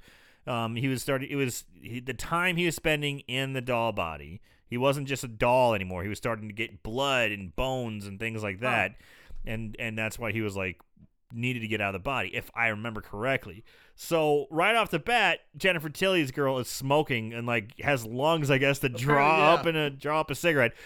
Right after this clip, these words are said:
Speaker 1: Ma-, that's just me being a little picky, but I just, I
Speaker 2: At
Speaker 1: was,
Speaker 2: this
Speaker 1: I was kinda
Speaker 2: point
Speaker 1: curious how that works.
Speaker 2: Yeah, like
Speaker 1: But I think kinda like so many other movies we watch, they just throw the lore out just for fun.
Speaker 2: Yeah, I don't, I do not know enough about the Child's Play lore. Like,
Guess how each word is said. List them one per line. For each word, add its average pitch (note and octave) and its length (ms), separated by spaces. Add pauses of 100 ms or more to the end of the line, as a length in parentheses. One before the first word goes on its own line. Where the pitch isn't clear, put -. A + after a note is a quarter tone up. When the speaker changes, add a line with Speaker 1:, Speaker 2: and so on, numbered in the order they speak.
(200)
Speaker 1:
Ma-, G#3 180
that's G#3+ 160
just F3 160
me F3+ 220
being F3 180
a F3 40
little E3+ 140
picky, F3 380
but C3 180
I C#3 100
just, - 200
I D3+ 80
Speaker 2:
At D3 60
Speaker 1:
was, C#3 140
Speaker 2:
this D#3 80
Speaker 1:
I D#3+ 40
was E3 100
kinda G#3+ 140
Speaker 2:
point G3 100
Speaker 1:
curious F3 300
how C#3 120
that A2+ 160
works. G2 240
Speaker 2:
Yeah, G3+ 260
like F#3+ 140 (140)
Speaker 1:
But F#3+ 120
I G3+ 40
think A#3 220
kinda G3 220
like E3 260 (140)
so A#3 200
many G#3+ 160
other G#3+ 120
movies C#3+ 280
we A#2 60
watch, A2 260
they E3 80
just C3 160
throw D3 220
the C#3 100
lore B2+ 300
out A2+ 220
just A2 160
for G#2 80
fun. E2 340 (140)
Speaker 2:
Yeah, E3 180 (100)
I F3+ 140
don't, B3 220 (240)
I E3+ 240 (680)
do E3 140
not C#3+ 280
know C3 220
enough B2 420
about A#2+ 300
the - 60
Child's A#2 420
Play A#2 300 (120)
lore. A#2+ 460 (360)
Like, C3 120